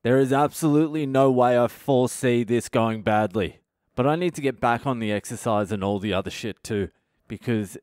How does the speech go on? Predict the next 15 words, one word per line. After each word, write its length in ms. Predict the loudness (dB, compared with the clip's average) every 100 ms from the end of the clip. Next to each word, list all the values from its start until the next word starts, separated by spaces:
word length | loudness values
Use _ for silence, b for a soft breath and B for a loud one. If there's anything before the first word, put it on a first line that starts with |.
| _ _ _ -2
these 300 | 2 2 2
ideas 400 | 2 4 2 2
start 320 | -2 0 0
exciting 580 | -2 -2 2 2 0 -4
me, 260 | -6 -6 _ _ _ -10
and 120 | -6
I'm 140 | 0
already 380 | 4 6 4 4
getting 220 | 0 0
my 160 | 0 -2
gut 340 | 0 0 0 -2
and 140 | -4
my 120 | -4
hips 320 | -4 -8 -10
back. 420 | -4 -2 -2 -6